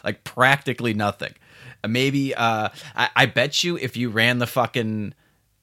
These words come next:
the numbers on it, well, I guess the, the, you know, the military budget is so fucking big.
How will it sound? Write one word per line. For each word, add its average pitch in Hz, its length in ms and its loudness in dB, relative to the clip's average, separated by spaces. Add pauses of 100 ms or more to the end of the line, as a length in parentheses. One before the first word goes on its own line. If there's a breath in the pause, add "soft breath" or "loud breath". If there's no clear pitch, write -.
(120)
the 107 180 -2
numbers 107 500 -2
on 120 180 -2
it, 127 160 -2 (440)
well, 123 100 -4
I 113 120 0
guess 113 200 -4
the, 107 200 -6
the, 101 220 -8
you 104 120 -4
know, 98 80 -4
the 90 80 -8
military 95 500 -4
budget 82 340 -8
is 73 120 -6
so 87 160 -6
fucking 80 560 -10
big. 76 420 -12